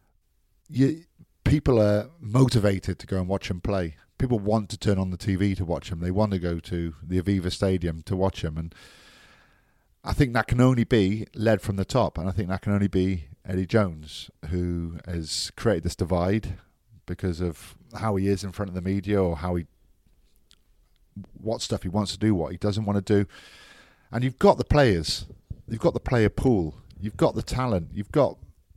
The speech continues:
the form players. But I, they didn't look motivated enough. And I can say that because Wales were similar. And I, you see that in a game, you know, especially against New Zealand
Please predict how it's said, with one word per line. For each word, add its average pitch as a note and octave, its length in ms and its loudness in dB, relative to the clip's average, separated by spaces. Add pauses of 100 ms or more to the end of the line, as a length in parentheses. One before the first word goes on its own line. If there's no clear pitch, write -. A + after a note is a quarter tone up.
(120)
the - 100 -8
form G#2 360 0
players. G#2+ 600 -2 (240)
But A2+ 300 2 (1500)
I, - 80 -10 (720)
they C3 120 6
didn't D3+ 340 6
look B2+ 160 8
motivated G2 760 2 (320)
enough. F2 240 -4
And A2 80 0
I G#2+ 40 0
can A2+ 140 -2
say C#3+ 120 2
that C3 160 4
because - 580 0 (520)
Wales G#2 340 6
were G2 60 -4
similar. F2 360 0 (720)
And F#2+ 240 -2
I, - 280 -10
you A2 120 -6
see A#2+ 200 2
that G2+ 180 2
in G2 40 -4
a G2 60 -2
game, F2+ 320 0
you F2+ 60 2
know, F2+ 240 4 (320)
especially - 500 0
against G2+ 300 -2
New F#2+ 80 -2
Zealand F2+ 540 -2